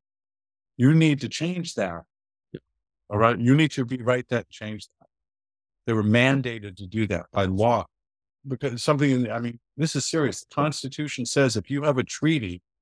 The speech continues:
and it's ratified by Congress, that has the force of law in the United States. That is U S law.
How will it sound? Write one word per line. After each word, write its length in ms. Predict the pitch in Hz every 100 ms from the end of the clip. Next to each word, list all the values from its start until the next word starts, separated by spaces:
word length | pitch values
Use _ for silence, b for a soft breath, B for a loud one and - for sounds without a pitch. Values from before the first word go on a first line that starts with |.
| _
and 100 | 110
it's 220 | 113 - 113
ratified 520 | 123 143 139 131 123
by 120 | 113
Congress, 640 | - 127 139 139 101 87
that 160 | - 117
has 180 | 123 123
the 120 | -
force 380 | 104 127 123 -
of 80 | 98 90 92
law 420 | 113 139 117 92
in 180 | 107 104
the 40 |
United 300 | 107 107 101
States. 380 | - 127 107 -
That 180 | 123 123
is 200 | 117 - -
U 120 | 147 139
S 200 | 117 - -
law. 240 | 104 131